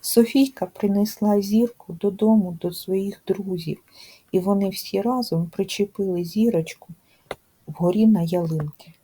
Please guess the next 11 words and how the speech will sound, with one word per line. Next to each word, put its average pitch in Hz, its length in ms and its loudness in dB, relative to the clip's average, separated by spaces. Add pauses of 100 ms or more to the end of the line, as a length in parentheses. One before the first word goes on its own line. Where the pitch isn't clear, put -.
Нарешті 269 540 4
повернувся 208 800 6
святковий 180 720 -4
настрій, 170 560 -6 (440)
і 233 120 4
всі - 420 0 (100)
друзі 226 520 0
радісно 175 680 0
веселилися 180 840 -4
під 160 260 -10
ялинкою 175 920 -4